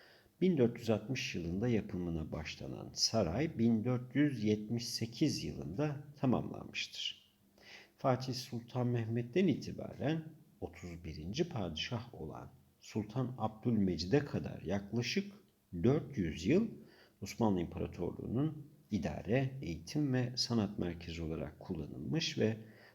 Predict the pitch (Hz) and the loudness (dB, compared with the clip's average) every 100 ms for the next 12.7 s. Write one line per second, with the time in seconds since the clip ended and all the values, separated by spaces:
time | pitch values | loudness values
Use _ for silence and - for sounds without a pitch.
0 | - 90 78 - - - - - 143 139 | -4 -2 0 -2 -4 -8 -10 0 0 0
1 | - - - - - - - - - - | -4 -14 -16 -8 -8 -2 -2 -2 -6 -8
2 | 104 139 135 - - _ _ 92 82 - | -2 -2 -2 -10 -18 _ _ -2 0 -2
3 | - - - - - - _ _ _ _ | -8 -14 -14 -12 -14 -14 _ _ _ _
4 | _ _ _ _ _ _ _ _ _ _ | _ _ _ _ _ _ _ _ _ _
5 | _ _ _ _ _ _ _ _ _ _ | _ _ _ _ _ _ _ _ _ _
6 | _ _ _ _ _ _ _ _ _ - | _ _ _ _ _ _ _ _ _ -20
7 | - - - - - _ _ _ _ 143 | -20 -20 -20 -20 -20 _ _ _ _ 2
8 | 151 156 - 165 - 165 156 - 131 - | 4 4 2 -2 0 0 0 -2 -4 -2
9 | 143 180 147 - - - - - 143 139 | 4 4 4 -4 -16 -6 -4 2 2 4
10 | 139 131 - 131 131 123 - 139 123 110 | 2 0 -2 0 2 -2 -2 2 4 6
11 | 101 95 95 - - 87 80 - - 73 | 4 2 -2 -4 -6 -4 -4 -4 -6 -8
12 | - - - - - - | -10 -12 -14 -12 -10 -12